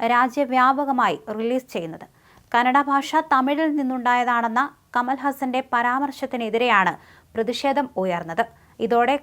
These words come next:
കർണാടകയിൽ ചിത്രത്തിന് വിലക്ക് വരുമെന്ന നില വന്നു. ചിത്രം റിലീസ് ചെയ്യുന്നത് തടസ്സപ്പെടുത്തരുതെന്ന് ആവശ്യപ്പെട്ടാണ്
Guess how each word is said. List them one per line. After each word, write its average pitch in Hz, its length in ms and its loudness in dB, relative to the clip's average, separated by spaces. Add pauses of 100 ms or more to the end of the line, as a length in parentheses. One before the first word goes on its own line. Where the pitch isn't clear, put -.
കർണാടകയിൽ 254 640 2 (180)
ചിത്രത്തിന് 262 440 -2
വിലക്ക് 247 420 -2
വരുമെന്ന 247 500 2 (100)
നില 208 220 0
വന്നു. 175 380 -6 (280)
ചിത്രം 277 380 2
റിലീസ് 285 400 -2
ചെയ്യുന്നത് 262 460 2 (100)
തടസ്സപ്പെടുത്തരുതെന്ന് 240 1160 0
ആവശ്യപ്പെട്ടാണ് 233 880 4